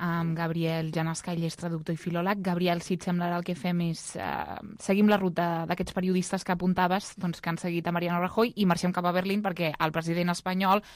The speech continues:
que es troba, com us estem explicant, a Berlín aquests dies en el marc d'una cimera bilateral hispano-alemanya, prèvia a la reunió, recordem-ho, del Consell Europeu d'aquest mateix dijous, ha tornat a parlar avui del cas Bárcenas i dels suposats sobresous en negre del Partit Popular.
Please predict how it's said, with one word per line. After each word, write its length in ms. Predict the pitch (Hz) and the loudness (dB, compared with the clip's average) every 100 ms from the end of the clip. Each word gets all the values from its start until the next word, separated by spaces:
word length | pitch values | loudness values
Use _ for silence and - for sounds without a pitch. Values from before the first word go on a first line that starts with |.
| - - | -18 -8
que 80 | 165 | -6
es 100 | - | 0
troba, 300 | 156 160 160 | 2 4 4
com 220 | 156 151 | 0 -6
us 80 | 151 | -6
estem 240 | 160 165 | -4 -2
explicant, 400 | 156 - 160 160 | -2 -2 -4 0
a 60 | 156 | 0
Berlín 420 | 160 165 175 170 | 0 0 0 0
aquests 260 | 160 165 165 | -2 -4 0
dies 220 | 175 160 | 2 2
en 100 | 160 | 0
el 100 | 160 | 2
marc 160 | 165 | 0
d'una 180 | 165 160 | 0 -2
cimera 340 | - 165 160 160 | -2 -2 0 0
bilateral 680 | 165 180 175 170 165 175 - - - | 0 2 2 4 2 2 -2 -16 -4
hispano-alemanya, 1120 | - 190 - 190 185 170 156 165 175 151 170 - | 0 0 2 4 6 6 6 4 4 4 2 2
prèvia 440 | - 214 220 180 147 | 4 6 6 4 4
a 20 | |
la 120 | 143 | 2
reunió, 320 | 147 156 190 | 0 0 2
recordem-ho, 460 | 180 147 156 185 202 | 2 0 2 4 4
del 120 | 156 | 2
Consell 380 | 156 147 - 160 | 0 -4 -4 -2
Europeu 540 | 156 156 151 156 156 | 0 0 2 2 2
d'aquest 320 | - 147 - 165 | -2 -4 -2 0
mateix 300 | 170 156 170 | 0 -2 0
dijous, 480 | 202 180 156 214 - - - | 2 2 2 -2 -10 -20 -4
ha 100 | - | 0
tornat 260 | 214 294 302 | 2 2 4
a 80 | 254 | 4
parlar 300 | 226 214 185 | 4 2 2
avui 220 | 147 139 | 0 0
del 160 | 151 165 | 0 2
cas 200 | 233 208 | 0 0
Bárcenas 560 | 165 - 151 147 - - | -4 -4 -4 -4 -4 0
i 120 | 233 | 4
dels 180 | 214 190 | 4 4
suposats 460 | 208 202 240 262 | 0 2 0 -2
sobresous 460 | 269 233 196 233 254 | -2 -2 2 0 2
en 100 | 208 | 2
negre 200 | 202 240 | 2 4
del 140 | 226 | 2
Partit 200 | 180 170 | 0 0
Popular. 440 | 175 165 139 117 | 0 0 -2 -2